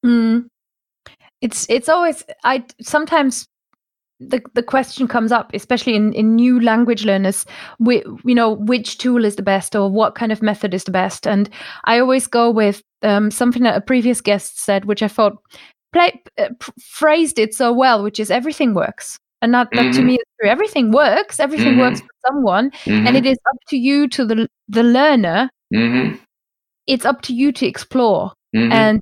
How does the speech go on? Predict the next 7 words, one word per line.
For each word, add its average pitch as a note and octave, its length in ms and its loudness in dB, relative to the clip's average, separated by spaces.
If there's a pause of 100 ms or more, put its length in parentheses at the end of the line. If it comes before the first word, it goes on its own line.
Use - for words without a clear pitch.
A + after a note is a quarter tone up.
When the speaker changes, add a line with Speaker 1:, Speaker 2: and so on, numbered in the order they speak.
(140)
Speaker 1:
and A3+ 120 2
make A#3 220 0
your A3 100 2
own G3+ 140 0
choices. F3+ 680 -6 (500)
Speaker 2:
Mm-hmm. B2 360 0 (1400)
Yep. - 260 -2